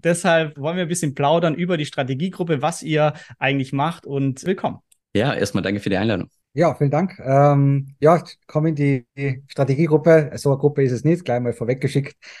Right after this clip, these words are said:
Speaker 3: Ähm, keine Angst. Äh, aber heute werden wir mal ein bisschen drüber reden, was wir so machen, was wir in den letzten Monaten jetzt halt auf-, aufgezogen haben. Und auch, äh, das Feedback, was man bis jetzt hat,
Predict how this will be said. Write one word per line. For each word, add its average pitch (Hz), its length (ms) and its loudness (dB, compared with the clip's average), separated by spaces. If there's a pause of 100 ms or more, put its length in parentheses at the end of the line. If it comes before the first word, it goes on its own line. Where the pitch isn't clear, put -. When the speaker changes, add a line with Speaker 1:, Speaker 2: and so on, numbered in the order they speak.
(180)
Speaker 3:
Ähm, 120 460 4
keine 127 260 2
Angst. 147 320 -4 (260)
Äh, 127 60 -2
aber 127 280 2
heute 147 200 4
werden 131 140 4
wir 131 60 -2
mal 127 100 -2
ein - 20 0
bisschen 123 180 -6
drüber 113 240 2
reden, 127 300 2
was 113 160 -2
wir 123 80 -6
so 113 100 -4
machen, 147 480 0
was 123 140 -6
wir 123 80 -4
in 117 60 -2
den 117 100 -2
letzten 123 280 -4
Monaten 139 360 2
jetzt 123 140 2
halt 110 100 -4
auf-, 139 200 -2 (140)
aufgezogen 160 400 0
haben. 151 220 2 (600)
Und 147 180 4
auch, 151 420 4 (160)
äh, 131 440 2
das 131 120 -10
Feedback, 196 320 0
was 143 100 -2
man 139 100 -4
bis 113 140 -8
jetzt 147 180 2
hat, 139 300 2